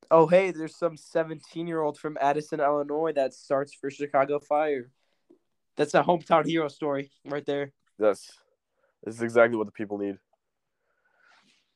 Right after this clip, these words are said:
Speaker 1: We literally have, uh, we literally just have guys from, like, the United States and, like, Germany and, like, Slovakia, Switzerland, Paraguay,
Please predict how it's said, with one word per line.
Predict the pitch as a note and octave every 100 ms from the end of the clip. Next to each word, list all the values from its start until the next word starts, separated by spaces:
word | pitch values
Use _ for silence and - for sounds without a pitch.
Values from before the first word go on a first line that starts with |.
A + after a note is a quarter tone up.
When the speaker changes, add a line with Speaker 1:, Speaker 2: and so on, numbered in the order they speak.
| _
Speaker 1:
We | D3+ D3+
literally | D#3 D#3+ E3
have, | C#3+ D#3 D3 D3 -
uh, | C3+ C3+ C#3 - _ _ _ _ _ _ _ _ _ _ _
we | C#3
literally | C#3+ C#3+ D3 D3 C#3
just | - - C#3
have | C3 B2+ _
guys | B2+ C3 C3
from, | B2+
like, | B2 B2 -
the | B2+
United | B2 B2 B2
States | - B2 B2 - - _ -
and, | B2 A#2+
like, | A#2+ -
Germany | - B2 A#2+ B2 A#2+ _ -
and, | C3
like, | B2+ B2
Slovakia, | - C#3 B2+ A#2+ A#2+ C3 B2 A#2+ _ _ _ _ -
Switzerland, | - C#3+ C#3 C#3 C#3 B2+
Paraguay, | - C3+ C3 C3 C3 B2+ B2+